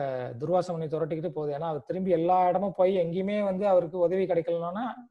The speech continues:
அம்பரீஷ் மகாராஜ்கிட்ட திரும்பி வராரு. அம்பரீஷ் மகாராஜ் திரும்பி வந்தோன்னே அப்ப அம்பரீஷ் மகாராஜ் சொல்றாரு, "ஐயோ நானா? எனக்கு எந்த ஒரு தகுதியுமே இல்லையே, நான் போய் எப்படி உங்களை மன்னிக்க முடியும்? நீங்க எவ்வளோ பெரிய பக-, முனி,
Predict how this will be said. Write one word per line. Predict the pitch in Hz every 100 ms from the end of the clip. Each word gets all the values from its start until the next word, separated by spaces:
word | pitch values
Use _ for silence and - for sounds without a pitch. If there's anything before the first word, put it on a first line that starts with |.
| 156
அம்பரீஷ் | 190 185
மகாராஜ்கிட்ட | 180 165 160
திரும்பி | 160 165 160
வராரு. | 147 135 - _ _ _ _ _ 151
அம்பரீஷ் | 180 208 202
மகாராஜ் | 185 180 165
திரும்பி | 151 180 185
வந்தோன்னே | 160 139 127 127 160 202 - _ _ _ - _ _
அப்ப | - 139
அம்பரீஷ் | 156 196 190
மகாராஜ் | 190 180 180
சொல்றாரு, | 175
"ஐயோ | 156 196 185
நானா? | 156 190 196 131 - _ _ _ _ -
எனக்கு | 131 147 139
எந்த | 170 196
ஒரு | 226 220
தகுதியுமே | 196 185 202 220 220
இல்லையே, | 196 196
நான் | 185 160 175
போய் | 208
எப்படி | 185 151 196
உங்களை | 165 185
மன்னிக்க | 170 180 185
முடியும்? | 170 151 165
நீங்க | 147 180 190
எவ்வளோ | 196 208 170
பெரிய | 170 190
பக-, | 170 160 156 147
முனி, | 165 185 175